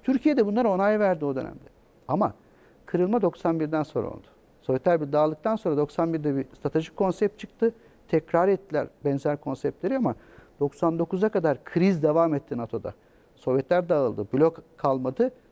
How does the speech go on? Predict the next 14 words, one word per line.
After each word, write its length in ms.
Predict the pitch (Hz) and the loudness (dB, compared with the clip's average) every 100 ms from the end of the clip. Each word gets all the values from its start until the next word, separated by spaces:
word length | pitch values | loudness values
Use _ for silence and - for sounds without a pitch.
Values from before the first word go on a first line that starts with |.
| _ | _
Tehdit 440 | - 131 247 - - | -8 -4 -4 -4 0
değerlendirmesi 680 | 147 147 147 147 160 - 202 | 0 0 -2 -2 -4 -4 0
yeniden 240 | 196 196 | 2 2
yaptılar. 460 | 151 127 - 113 - | 2 0 -4 -6 -2
Doksan 360 | 165 - 214 | -2 0 0
dokuzda 280 | 220 220 220 | -2 -2 0
Washington 640 | 190 185 - - 208 208 - _ | 0 -2 -6 -10 -8 -8 -10 _
zirvesi 440 | - 165 175 170 220 | -4 0 0 0 -4
yapıldı. 400 | 202 156 175 269 - _ _ _ - | -2 -4 -2 -4 -8 _ _ _ -8
Agamemnon 540 | 127 151 175 175 139 | -2 0 0 -2 -4
zırhlı 260 | 117 139 139 | -2 -2 -2
hızına 280 | 143 147 | -4 -2
yapıldı 280 | 151 - 120 | -2 -2 -4
açıkta. 420 | 120 - - 202 | -4 -6 -2 -2